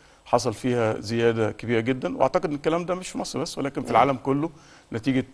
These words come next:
Speaker 1: التضخم، نتيجة ال-، المشاكل اللي حصل في ال-، سلاسل الإمدادات في العالم كله، لما بقالنا سنتين ما كناش بننتج،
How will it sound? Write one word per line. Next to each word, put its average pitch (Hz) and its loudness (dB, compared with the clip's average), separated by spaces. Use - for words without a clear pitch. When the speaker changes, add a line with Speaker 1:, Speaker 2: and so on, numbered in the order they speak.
Speaker 1:
التضخم، 110 0
نتيجة 113 -6
ال-، 101 -6
المشاكل 107 -8
اللي 110 -12
حصل 113 -4
في 107 -12
ال-، 104 -6
سلاسل 120 2
الإمدادات 107 -2
في - -10
العالم 110 -2
كله، 123 -2
لما 104 -4
بقالنا 110 -6
سنتين 110 -6
ما 107 -8
كناش 107 -10
بننتج، 117 -4